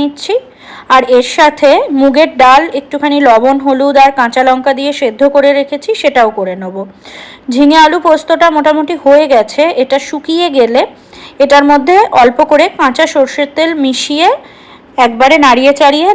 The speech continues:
নামিয়ে নেব। পোস্ত আমাদের বাড়িতে আমরা একটুখানি শুকনো শুকনোই খেতে পছন্দ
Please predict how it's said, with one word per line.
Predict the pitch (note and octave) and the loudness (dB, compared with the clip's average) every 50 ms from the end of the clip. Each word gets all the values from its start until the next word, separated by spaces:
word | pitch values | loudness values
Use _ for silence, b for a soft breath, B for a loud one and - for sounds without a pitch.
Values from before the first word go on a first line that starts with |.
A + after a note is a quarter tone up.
| F#4 C#4 | 2 2
নামিয়ে | A3 A3 A3+ A3+ G#3 G3 G3 | 0 0 -2 -4 -6 -6 -6
নেব। | F#3+ F#3+ G3 F#3+ G3 G3 - - _ _ _ _ _ - | -6 -4 -4 -4 -6 -6 -12 -20 _ _ _ _ _ -2
পোস্ত | - D4+ D4 D4 - - F4+ D#4+ | 0 0 0 0 2 2 2 2
আমাদের | D4+ D#4 D4 E4 D#4 D#4+ | 4 2 2 2 2 2
বাড়িতে | D4+ D#4+ D4+ F#4+ E4+ | 0 2 2 0 0
আমরা | D4+ D4 D4+ D#4 D4+ | 2 0 -2 -2 -4
একটুখানি | - - D#4 E4+ F4+ F#4+ F#4 - | -4 -10 -8 -8 -6 -8 -6 -6
শুকনো | D#4+ C#4 C#4 C#4+ D4 C#4+ | -6 -4 -4 -4 -4 -4
শুকনোই | D#4 C#4 - D4 E4 F#4+ G4 - | -6 -8 -6 -6 -6 -6 -4 -2
খেতে | C#4 C4+ C#4 - D#4+ C#4 | -2 -2 -2 0 0 0
পছন্দ | A3 - - G#3+ F#3 F3+ | -2 -2 -4 -10 -10 -10